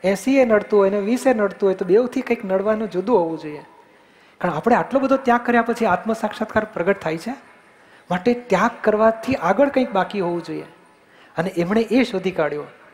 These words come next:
એમણે અજ્ઞાનનો ત્યાગ કરાયો, અહંકારનો ત્યાગ કરાયો, વસ્તુઓનો ત્યાગ અડ્યા જ નહીં.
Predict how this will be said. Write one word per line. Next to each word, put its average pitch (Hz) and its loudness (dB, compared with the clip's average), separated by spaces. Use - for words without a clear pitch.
એમણે 208 2
અજ્ઞાનનો 202 0
ત્યાગ 180 -2
કરાયો, 147 -4
અહંકારનો 220 2
ત્યાગ 185 -4
કરાયો, 147 -6
વસ્તુઓનો 196 0
ત્યાગ 185 0
અડ્યા 170 2
જ 190 -4
નહીં. 143 -14